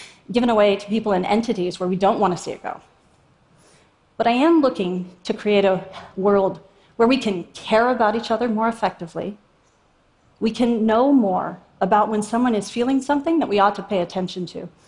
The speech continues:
and we can have richer experiences from our technology.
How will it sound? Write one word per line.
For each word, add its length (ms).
and 260
we 120
can 160
have 300
richer 360
experiences 840
from 260
our 80
technology. 680